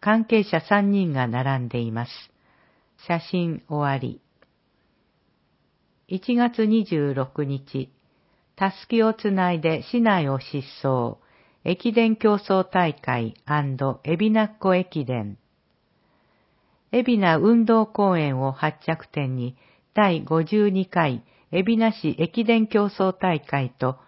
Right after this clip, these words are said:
第十二回海老名っ子駅伝を開催しました。ランナーたちは澄み切った風を切り、ゴールには笑顔があふれました。三枚の写真。一、二枚目、切手台。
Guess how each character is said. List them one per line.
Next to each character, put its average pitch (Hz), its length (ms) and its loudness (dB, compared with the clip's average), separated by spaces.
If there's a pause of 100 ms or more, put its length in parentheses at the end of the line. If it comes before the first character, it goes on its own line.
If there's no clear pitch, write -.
(400)
第 202 320 4
十 175 260 2
二 190 180 0
回 147 440 -2
海 165 240 0
老 - 20 2
名 226 120 4
っ 220 120 -2
子 208 160 0
駅 202 260 -2
伝 139 260 0
を 123 120 -2
開 143 260 -4
催 135 260 -4
し - 160 -10
ま 123 140 -4
し - 140 -20
た。 110 180 -8 (920)
ラ 208 140 2
ン 196 80 2
ナ 165 180 2
ー 147 60 -6
た 151 140 -2
ち - 160 -6
は 143 260 0 (160)
澄 208 80 2
み 233 140 4
切 240 240 -2
っ - 20 -20
た 160 140 -2
風 147 280 -2
を 151 120 0
切 139 240 -6
り、 131 180 -6 (400)
ゴ 208 180 4
ー 202 40 2
ル 175 140 2
に 160 160 2
は 151 260 2
笑 214 140 2
顔 170 240 4
が 127 180 0
あ 123 40 -2
ふ 156 180 -2
れ 139 140 -2
ま 127 140 -4
し - 180 -16
た。 - 180 -6 (1400)
三 233 240 4
枚 170 180 2
の 143 140 -2
写 143 220 -4 (120)
真。 123 320 -4 (480)
一、 220 300 0
二 214 140 4
枚 185 280 2
目、 151 360 -4
切 170 140 -6
手 185 260 -2
台。 156 340 -2